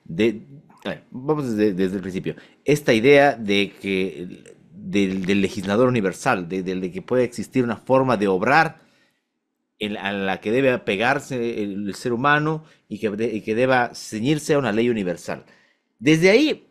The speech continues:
a ver, si nosotros nos, nos ponemos a, a, a arañar aquí, por supuesto va a sonar, eh, eh, a ver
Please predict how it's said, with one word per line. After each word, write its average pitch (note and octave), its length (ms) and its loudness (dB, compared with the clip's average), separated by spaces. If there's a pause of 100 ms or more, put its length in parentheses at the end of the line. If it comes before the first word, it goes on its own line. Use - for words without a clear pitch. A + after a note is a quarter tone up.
a G#2+ 80 -6
ver, F2+ 100 -6
si - 260 -10
nosotros C#3+ 320 0
nos, C3 80 -2
nos A#2 140 -4
ponemos B2+ 420 -4
a, G#2 140 -2
a, G2 160 -4
a F#2+ 200 -4
arañar A2 420 0
aquí, A2+ 440 -2 (320)
por - 120 -14
supuesto B2 520 0
va G#2 100 -4
a - 20 -2
sonar, A2 440 -2 (160)
eh, A2 160 -12
eh, A2+ 240 -6 (140)
a F2 60 -10
ver D#2 160 -14